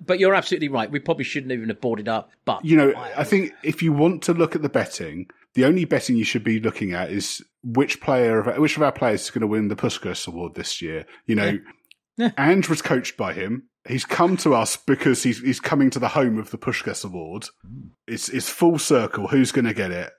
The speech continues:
Speaker 2: And Maddison,
Speaker 1: It's
Speaker 2: Maddison would be
Speaker 1: It, it, it, very interesting you bring this up because I've never actually, I'm not a betting person. I, I'm just not. It's just not, it's
Speaker 2: Nor am I.
Speaker 1: nowhere near my system.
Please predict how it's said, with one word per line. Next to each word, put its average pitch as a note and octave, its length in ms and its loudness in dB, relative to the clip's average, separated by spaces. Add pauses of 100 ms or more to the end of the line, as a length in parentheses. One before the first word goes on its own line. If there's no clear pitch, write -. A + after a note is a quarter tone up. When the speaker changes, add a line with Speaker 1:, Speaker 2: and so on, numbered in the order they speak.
(140)
Speaker 2:
And A#2+ 140 0
Maddison, A2 600 0
Speaker 1:
It's G2+ 80 -8
Speaker 2:
Maddison C#3 460 0
would F#2+ 100 -8
be F#2 280 -8 (160)
Speaker 1:
It, A3+ 240 -4 (140)
it, A3+ 180 -2
it, G#3+ 300 -2
very A3+ 280 4
interesting C#3+ 480 -2
you D#3 160 -4
bring D#3 240 -2
this C#3 240 -2
up - 220 -4
because C3+ 280 -2 (140)
I've F3 240 0 (200)
never E3 500 -2
actually, A#2 460 -10
I'm C3 120 2
not D3+ 160 2
a B2 40 0
betting A2 360 -4
person. F#2+ 600 -8
I, A2 180 -4
I'm A2 140 -6
just - 240 -8
not. G#2 260 -8
It's - 260 -8
just A#2 220 -8
not, A2+ 360 -2
it's G#2 160 -6
Speaker 2:
Nor A#2 120 -4
am C3 100 -4
I. - 60 -2
Speaker 1:
nowhere B2 220 0
near A#2 220 2
my G#2+ 140 0
system. F#2+ 560 -8